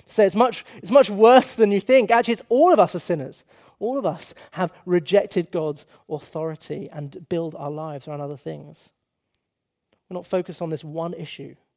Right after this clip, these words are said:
We're saying this is true of all humanity. But this passage is also deeply hopeful. At the end of the passage, Paul says,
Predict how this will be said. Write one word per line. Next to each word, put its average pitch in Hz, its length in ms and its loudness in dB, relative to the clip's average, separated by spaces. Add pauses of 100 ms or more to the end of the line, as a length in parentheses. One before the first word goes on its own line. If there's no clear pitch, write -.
(240)
We're - 60 -20
saying 156 180 -10
this 151 180 -14
is 151 120 -18
true 165 300 -12
of 156 100 -14
all 165 180 -12
humanity. 160 720 -16 (500)
But 214 60 -2
this 214 120 0
passage 269 440 -2
is 214 100 -2
also 226 380 0 (260)
deeply 226 400 -2
hopeful. 202 640 0 (400)
At - 100 -6
the - 40 4
end 208 100 4
of 208 100 4
the 220 60 -8
passage, 220 340 0
Paul 226 140 0
says, 208 220 4